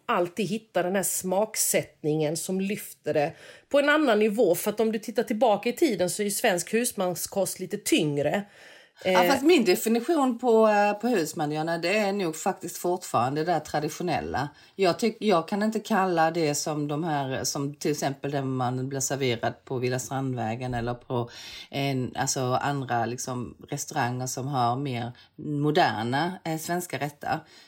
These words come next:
Speaker 2: eh, som skapar dem själva. För det är ju aldrig några traditionella rätter de gör där. Det tycker inte jag är husman. Husman för mig, det är liksom traditionell svensk husmanskost.
Speaker 1: Jo.
Speaker 2: Och även det som har blivit traditionellt, det som svenskar lagar hemma med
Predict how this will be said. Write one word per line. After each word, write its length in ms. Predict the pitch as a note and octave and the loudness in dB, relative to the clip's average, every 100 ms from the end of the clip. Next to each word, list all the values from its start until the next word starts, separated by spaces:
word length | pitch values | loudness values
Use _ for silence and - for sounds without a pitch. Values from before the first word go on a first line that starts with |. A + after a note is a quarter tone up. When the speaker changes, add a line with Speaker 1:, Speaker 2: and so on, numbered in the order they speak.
| - | -8
Speaker 2:
eh, 140 | C#3 C3 | -4 -4
som 140 | C#3+ | -4
skapar 420 | - D3 D3 C3+ | 0 0 2 0
dem 160 | C3+ D3+ | 0 0
själva. 520 | F#3+ F3 G#3 - C#3+ | 0 2 2 0 -4
För 140 | - | -2
det 80 | D#3+ | 2
är 40 | D3+ | 4
ju 120 | D#3 | 4
aldrig 340 | D#3 E3 B2+ A#2+ | 4 2 -2 0
några 180 | B2 | -2
traditionella 600 | B2+ C#3+ C#3+ F#3 D3 A2+ | -2 -4 -4 -2 -2 -2
rätter 260 | C3+ D3+ C3 | -4 -4 -6
de 140 | C3+ | -2
gör 240 | D3 F#2 D3+ | 0 0 2
där. 200 | C#3 D3 | 0 0
Det 220 | E3+ D#3 | 0 -2
tycker 220 | - F#3 | -2 -2
inte 160 | G#3 F#3+ | -2 2
jag 100 | - | 2
är 40 | |
husman. 360 | C3 G#2+ D3+ D#3+ | 2 0 -2 -2
Husman 420 | F3+ C#3+ E3+ D#3+ | 0 -2 -2 -4
för 100 | G#3+ | 0
mig, 260 | G3+ C#3+ D3 | 0 2 0
det 100 | C#3+ | 0
är 80 | |
liksom 240 | B2+ A#2+ C#3+ | -2 -4 -8
traditionell 580 | - C#3 - E3+ E2+ B2+ | -4 -4 -4 -4 -4 -4
svensk 360 | D#3 B2+ - | -4 -6 -4
husmanskost. 800 | D#3+ D#3+ - G#2 - - - - - - | -6 -6 -6 -6 -6 -6 -6 -8 -12 -8
Speaker 1:
Jo. 360 | G3 A3 C#4+ D4+ - - | 2 4 4 0 -10 2
Speaker 2:
Och 320 | B3+ A#3 A#3 | 4 4 2
även 440 | G3+ A3 G3 G3 F#3 | 4 4 4 2 4
det 220 | E3+ D#3 | 4 4
som 400 | - D#3 D3 - _ _ | 2 0 0 -6 _ _
har 200 | - E3 | 0 0
blivit 580 | D#3+ F#3+ G3+ D#3 D3 - | 4 6 6 6 2 2
traditionellt, 680 | E3+ D#3 - F3+ D#3 D3+ - | 0 0 -2 0 0 -2 0
det 180 | E3 D3+ | 0 0
som 160 | D3 | -2
svenskar 640 | - - E3 E3 - C#3+ C#3+ | -4 0 0 0 -4 -4 -2
lagar 460 | D3+ D#3 C#3+ C3 C3 - _ | 0 0 0 -2 -2 -12 _
hemma 520 | G3+ G#3+ D#3+ - C3+ D3+ | 2 2 2 -2 -4 -6
med 440 | D#3 D#3+ C#3+ D3 | -4 -2 -2 -2